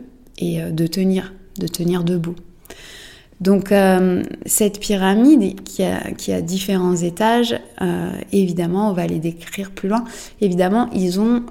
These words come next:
chacun un, un rôle et un impact différent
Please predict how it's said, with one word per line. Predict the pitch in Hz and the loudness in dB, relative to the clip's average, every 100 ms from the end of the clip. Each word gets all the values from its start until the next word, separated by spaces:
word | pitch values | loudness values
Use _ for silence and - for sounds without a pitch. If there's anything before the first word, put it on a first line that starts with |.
| - | -10
chacun | - - 226 220 - 240 254 254 - | -4 0 0 0 0 2 2 0 -4
un, | 190 180 170 170 165 175 | -2 0 0 -2 -2 -4
un | 185 180 | -2 -2
rôle | 170 196 233 214 - | 0 4 4 4 0
et | 185 190 | -4 -2
un | 185 180 | 0 2
impact | 180 180 208 208 - | 2 0 -2 -6 -10
différent | 175 185 196 202 185 240 320 | -8 -8 -6 -4 -2 -2 -4